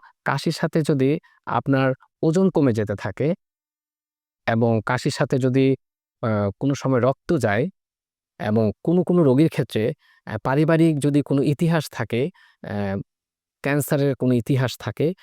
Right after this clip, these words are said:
সেক্ষেত্রে দীর্ঘস্থায়ী কাশির জন-, সাথে এই,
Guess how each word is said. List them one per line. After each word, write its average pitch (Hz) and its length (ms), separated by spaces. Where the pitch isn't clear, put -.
সেক্ষেত্রে 151 540
দীর্ঘস্থায়ী 151 600
কাশির 151 500
জন-, 123 160
সাথে 147 420
এই, 104 460